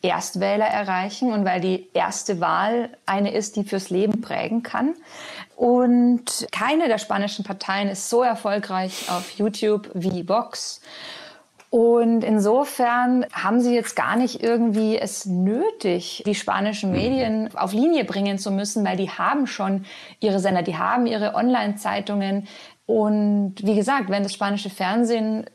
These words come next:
Speaker 1: dann auch seine Führungsriege austauscht, dann gibt's nur noch wenig, was dem,
Speaker 2: Hm.
Speaker 1: was entgegensetzt.
Speaker 2: Also die senden an den klassischen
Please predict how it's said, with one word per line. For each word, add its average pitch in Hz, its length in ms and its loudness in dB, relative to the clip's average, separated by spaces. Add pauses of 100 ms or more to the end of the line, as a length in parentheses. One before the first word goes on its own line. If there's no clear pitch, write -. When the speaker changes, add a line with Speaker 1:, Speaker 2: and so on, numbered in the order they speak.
(160)
Speaker 1:
dann 196 260 -2
auch 220 400 -2
seine 208 220 0
Führungsriege 233 720 0
austauscht, 220 800 -2 (640)
dann 196 140 0
gibt's 247 200 0
nur 285 100 2
noch 240 200 -2
wenig, 247 480 0
was 196 260 -4
dem, 208 500 -2
Speaker 2:
Hm. - 260 2
Speaker 1:
was 190 160 -6
entgegensetzt. 202 420 0
Speaker 2:
Also 98 140 0
die 95 100 2
senden 104 420 0
an 95 140 0
den 90 160 0
klassischen 82 580 -2